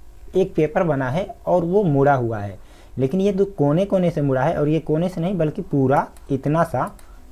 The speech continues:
यहाँ से इतना सा पेपर आपका मुड़ा हुआ लग रहा है, ठीक है, पूरा इधर का हिस्सा भी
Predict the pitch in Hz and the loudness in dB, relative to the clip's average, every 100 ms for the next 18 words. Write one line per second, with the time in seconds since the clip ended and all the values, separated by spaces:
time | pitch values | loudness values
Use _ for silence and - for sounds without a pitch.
0 | - - - 120 131 147 180 185 185 - | -20 -20 -10 -2 0 0 -2 -2 -4 -4
1 | 143 156 160 175 208 220 147 135 147 127 | -4 -2 -2 0 -2 0 0 2 0 0
2 | - 175 131 123 123 151 139 104 101 98 | 0 0 0 0 0 2 0 -2 -6 -8
3 | 113 180 143 - - - - 135 131 117 | -6 -6 -6 -10 -16 -16 -2 2 2 2
4 | 117 147 165 165 165 175 185 | 0 0 2 0 0 -4 -4